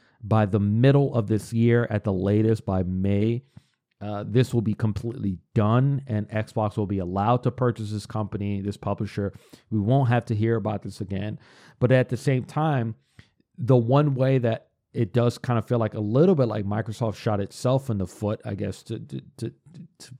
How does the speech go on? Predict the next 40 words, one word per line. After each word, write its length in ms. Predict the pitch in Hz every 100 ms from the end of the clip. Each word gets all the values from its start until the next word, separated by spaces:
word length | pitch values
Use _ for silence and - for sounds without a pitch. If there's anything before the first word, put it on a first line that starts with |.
| -
to 140 | 139
introduce 400 | 120 - 110 113
some 240 | - 104
balance 540 | 92 104 113 127 101 -
here, 300 | 104 110 117 - _ _ _ _
is 420 | - 135 143 127 120
that 360 | 131 127 - -
this, 340 | 113 143 -
this 240 | - 147 156
kind 280 | - 226
of 100 | 196 - _ _ _ _ _ -
might 380 | 120 117 131 131
be 140 | 131
the 220 | 113 110 -
end 340 | 117 135 113
for 180 | - 110
Microsoft. 720 | 101 110 123 98 - 104 -
Like, 200 | 104 104
they, 140 | 127 135
they 180 | 131
can't 360 | 139 135 139 135
pursue, 600 | 131 - - 120 107 95 -
I 120 | 113
don't 120 | 123
think 140 | 123
they 100 | 104
can 180 | 107 110
pursue 460 | 98 107 - 113 104
any 200 | 104 101
other 160 | 98 90
publishers 560 | - 104 104 92 95
after 300 | 92 90 -
this 260 | 87 98 -
one. 200 | 87 - - _ _ _
I 100 | -
think 120 | 113 113
it'll 100 | 110
be 140 | 101
extremely 540 | 90 - 123 110 101
difficult 720 | 95 110 110 113 - 95 -